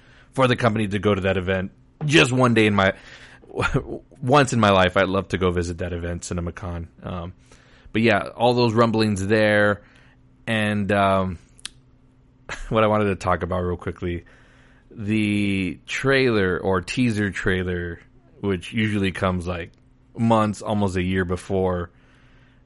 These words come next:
uh, but it's, it finally dropped, uh, yesterday. Uh, Spider-Man No Way Out. Um, <laughs> and yes, I'm gonna keep calling it No Way Out. Uh,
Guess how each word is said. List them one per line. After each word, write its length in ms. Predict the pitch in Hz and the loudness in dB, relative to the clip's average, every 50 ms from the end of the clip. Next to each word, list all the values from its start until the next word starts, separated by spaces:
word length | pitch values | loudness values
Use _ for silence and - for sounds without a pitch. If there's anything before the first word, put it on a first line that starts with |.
| _ _ - | _ _ -8
uh, 280 | - 95 92 90 90 | -6 -4 -2 -2 -2
but 160 | 85 92 90 | -4 -4 -4
it's, 240 | 90 82 - - - _ - | -4 -6 -8 -16 -16 _ -6
it 80 | 104 | -6
finally 380 | 92 - - 98 95 92 92 92 | -4 2 4 4 4 4 2 -2
dropped, 720 | 87 - - - - 104 101 90 90 87 - - - - | -4 -8 -14 -10 -2 2 4 4 4 4 2 -2 -8 -8
uh, 280 | 82 78 76 67 - - - | -6 -6 -6 -8 -8 -10 -14
yesterday. 840 | - - 104 107 104 98 - - 101 90 87 87 85 85 82 82 - _ _ _ - - | -10 -4 0 0 0 0 -2 -4 -4 -2 -2 -2 -4 -4 -6 -10 -12 _ _ _ -20 -20
Uh, 60 | - - - | -20 -20 -14
Spider-Man 960 | - - - - - 127 127 127 113 107 98 95 92 92 92 90 90 90 - - - | -12 -12 -10 0 2 2 2 4 2 0 0 0 -2 -2 -4 -4 -6 -8 -12 -14 -8
No 220 | 110 107 107 107 | -2 0 2 2
Way 240 | 104 98 98 95 92 | 4 2 2 2 0
Out. 420 | 90 90 90 90 92 92 - - - - - _ _ _ _ _ _ - _ _ _ _ - | -2 -2 -2 -4 -6 -6 -10 -20 -20 -20 -20 _ _ _ _ _ _ -20 _ _ _ _ -12
Um, 360 | - - - - - - - - - - - | -10 -10 -10 -10 -12 -14 -18 -18 -18 -18 -16
<laughs> 220 | - - - - - | -16 -16 -18 -12 -8
and 140 | 98 98 101 | -4 0 0
yes, 200 | 104 98 90 - | 0 0 2 0
I'm 80 | 98 | 0
gonna 120 | 98 98 87 | 0 -2 -4
keep 240 | - - 104 90 | -4 -8 -10 -8
calling 260 | - - 95 92 92 95 | -2 0 0 2 2 -2
it 80 | 67 | -4
No 140 | 85 95 95 | -4 -2 -2
Way 200 | 92 90 90 90 | 0 0 -2 -2
Out. 360 | 90 87 90 87 - - - | -4 -4 -6 -8 -10 -12 -16
Uh, 260 | - 82 76 80 - | -12 -12 -10 -10 -12